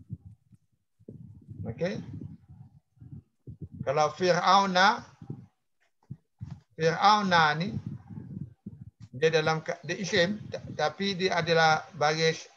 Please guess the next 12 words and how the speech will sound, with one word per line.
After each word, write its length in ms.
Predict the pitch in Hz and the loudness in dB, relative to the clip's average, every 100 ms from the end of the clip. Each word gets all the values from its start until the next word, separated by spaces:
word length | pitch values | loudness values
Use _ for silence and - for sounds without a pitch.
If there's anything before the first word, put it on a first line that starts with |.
| _ - - | _ -18 -6
atas. 560 | 165 165 147 185 - - - - _ - - - - | -4 2 0 0 -10 -18 -20 -20 _ -14 -14 -14 -16
Tapi 340 | - 151 143 190 | -10 -8 -4 0
keadaan 320 | 180 175 165 | 2 4 4
dia 140 | 185 | 2
sebenarnya 220 | 185 185 180 | 2 2 4
dia, 80 | 185 | 2
dia, 160 | 180 175 | 2 0
dia, 180 | 175 170 | 2 2
dia 160 | 160 165 | 4 2
adalah 300 | 156 160 156 | 2 0 0
ja. 240 | 131 156 143 117 - - - - - - _ - - - _ - | 2 4 6 4 -6 -14 -14 -16 -14 -18 _ -20 -20 -20 _ -16
Dia, 240 | 127 160 | 2 2